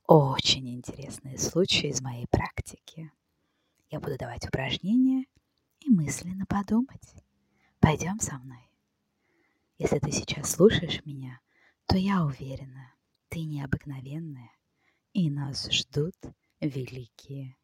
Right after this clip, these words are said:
дела. Я даю движ-драйв тем, кому это нужно. Погнали? Добрый день, дорогая и любимая. Сегодня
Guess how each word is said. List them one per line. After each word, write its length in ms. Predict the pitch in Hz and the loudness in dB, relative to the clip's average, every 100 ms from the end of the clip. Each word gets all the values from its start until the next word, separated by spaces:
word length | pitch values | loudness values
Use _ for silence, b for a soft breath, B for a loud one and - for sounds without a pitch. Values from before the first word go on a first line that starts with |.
| _ | _
дела. 400 | 143 131 127 143 - _ _ _ _ _ _ _ _ _ | -12 -10 -8 -12 -14 _ _ _ _ _ _ _ _ _
Я 200 | 147 147 | -12 -8
даю 260 | 143 139 123 | -6 -6 -8
движ-драйв 680 | 135 135 - - 139 170 - - | -8 -8 -8 -6 -6 -8 -12 -18
тем, 400 | - - 175 214 _ _ _ _ | -12 -8 -8 -12 _ _ _ _
кому 300 | - 269 175 | -2 0 0
это 240 | 135 - 135 | -2 -6 -6
нужно. 380 | 131 131 - - _ _ _ _ _ _ _ | -8 -12 -12 -16 _ _ _ _ _ _ _
Погнали? 480 | - 131 135 208 247 - _ _ _ _ _ _ _ _ _ _ _ _ _ _ _ _ - | -8 -4 -2 0 -2 -6 _ _ _ _ _ _ _ _ _ _ _ _ _ _ _ _ 4
Добрый 340 | 262 - 180 | 6 6 2
день, 220 | 156 147 | 0 -4
дорогая 480 | 135 135 - 131 135 | -6 -12 -10 -10 -10
и 40 | |
любимая. 680 | 131 127 - 127 127 127 127 147 _ _ _ _ _ _ _ _ _ _ _ | -10 -12 -12 -14 -14 -16 -20 -20 _ _ _ _ _ _ _ _ _ _ _
Сегодня 720 | - - 190 262 294 220 170 | -12 -8 6 8 8 6 2